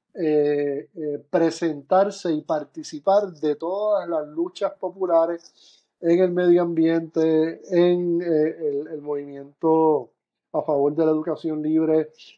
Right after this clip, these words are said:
y gratuita, a favor de, de, de la paz y en contra de la militarización en Vieques, de los prisioneros políticos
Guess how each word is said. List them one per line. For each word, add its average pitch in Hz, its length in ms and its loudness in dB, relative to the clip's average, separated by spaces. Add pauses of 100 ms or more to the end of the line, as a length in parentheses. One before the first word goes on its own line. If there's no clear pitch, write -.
y 165 80 2
gratuita, 156 920 0
a 156 40 -4
favor 165 380 0
de, 151 440 -2
de, 143 420 -6 (300)
de 143 140 -2
la 139 180 -2
paz 156 300 2
y 160 40 -4
en 135 80 -10
contra 147 340 -4
de 151 80 0
la 151 120 -2
militarización 151 880 -4 (340)
en 170 240 0
Vieques, 160 540 2
de 190 100 2
los 190 100 -2
prisioneros 165 580 -4
políticos 156 1040 -2